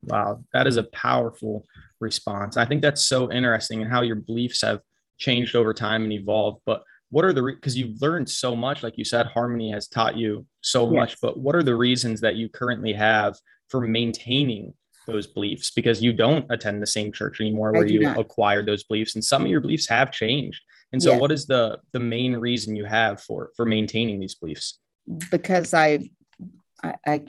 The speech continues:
Speaker 2: don't know how to answer that because that's where God leads me.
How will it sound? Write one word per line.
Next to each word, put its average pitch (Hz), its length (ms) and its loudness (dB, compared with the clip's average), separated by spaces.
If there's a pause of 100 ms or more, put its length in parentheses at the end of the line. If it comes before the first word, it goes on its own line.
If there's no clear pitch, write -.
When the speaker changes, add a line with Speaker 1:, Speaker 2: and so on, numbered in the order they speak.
(140)
Speaker 2:
don't 151 160 2
know 151 40 2
how 170 200 0
to - 80 -2
answer 220 320 -2
that 135 160 -6
because 151 600 -4 (400)
that's 156 280 -2
where 156 160 2
God 151 260 2
leads 196 300 2
me. - 240 -4